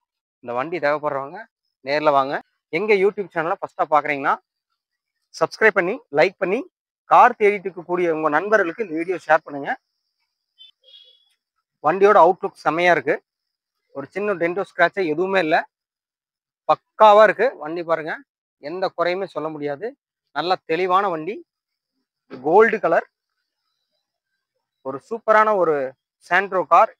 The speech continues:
L பி ஜி plus பெட்ரோலோட உங்களுக்கு கிடைக்கும் ஒரு நியாயமான விலையில. இந்த வண்டி வேணும்னா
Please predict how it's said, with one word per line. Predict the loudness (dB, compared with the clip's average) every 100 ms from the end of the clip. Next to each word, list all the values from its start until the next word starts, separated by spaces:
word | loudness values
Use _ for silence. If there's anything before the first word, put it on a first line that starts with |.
| -6
L | -6 -6
பி | -12 -14
ஜி | -16 -10
plus | -8 -8 _ -6
பெட்ரோலோட | -6 -2 0 2 2 0
உங்களுக்கு | -2 -4 -6
கிடைக்கும் | -6 -10 -14 _ _ -14
ஒரு | -6
நியாயமான | 0 0 2 0 0 0
விலையில. | -2 -2 -4 -8 _ _ _ _ _ _ -8
இந்த | -2 0
வண்டி | 0 -4 -4
வேணும்னா | -4 -4 -6